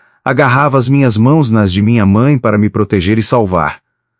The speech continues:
Ao aquecesso de frio sucedia o abrasamento da febre, e com esta vinha o delírio.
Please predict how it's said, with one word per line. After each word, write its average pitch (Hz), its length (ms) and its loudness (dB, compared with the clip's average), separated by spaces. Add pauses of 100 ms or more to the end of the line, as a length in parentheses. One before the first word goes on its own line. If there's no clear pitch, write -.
(300)
Ao 127 120 0
aquecesso 139 540 -2
de 104 120 -4
frio 110 200 -2
sucedia 110 560 0
o 110 80 2
abrasamento 104 600 0
da 92 100 0
febre, 95 400 -4 (240)
e 165 60 -6
com 170 140 0
esta 139 220 -2
vinha 110 220 0
o 113 60 0
delírio. 87 460 -2